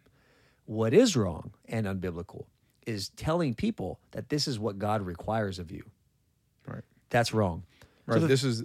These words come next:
Speaker 2: the mo-, this is what you have to do, and, um, this is what you should do.
Speaker 1: Right. That is wrong to teach that. Now, the, the, the pri-, the third primary problem is that it hinders what you could potentially do,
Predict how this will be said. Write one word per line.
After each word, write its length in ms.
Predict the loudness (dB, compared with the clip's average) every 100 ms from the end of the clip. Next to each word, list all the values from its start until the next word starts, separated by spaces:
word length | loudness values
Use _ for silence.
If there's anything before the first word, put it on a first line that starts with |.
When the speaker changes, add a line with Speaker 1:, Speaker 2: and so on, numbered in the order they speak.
| -6
Speaker 2:
the 120 | -6
mo-, 300 | -2 0 0 0
this 200 | -2 -2
is 80 |
what 100 | -4
you 80 | -4
have 220 | -2 -2
to 80 | -2
do, 320 | -6 -6 -6 -12 _
and, 400 | -2 2 2 0 -6 -16 -20 _ _
um, 380 | 2 4 4 2
this 120 | 0
is 60 | -4
what 100 | -6
you 60 |
should 200 | -8 -8
do. 80 | -10 -16 _ _
Speaker 1:
Right. 260 | -2 -2 -2 -10 _ _ -20 _ _
That 220 | 4 4 2
is 160 | -2
wrong 300 | 2 4 4
to 100 | 0
teach 320 | -2 -4 -4
that. 240 | -10 -12 -16 _ _ _ _ 2
Now, 80 | 4
the, 180 | 4 2
the, 200 | 2 2
the 120 | 0
pri-, 240 | 2 2 2
the 120 | 4
third 240 | 6 6
primary 340 | 6 4 4 2
problem 340 | 2 2 2
is 120 | 0 2
that 140 | 0
it 100 | 2
hinders 340 | 2 4 4
what 120 | 4 -2
you 100 | -2
could 140 | -2
potentially 500 | 0 0 2 0 -2
do, 220 | -4 -12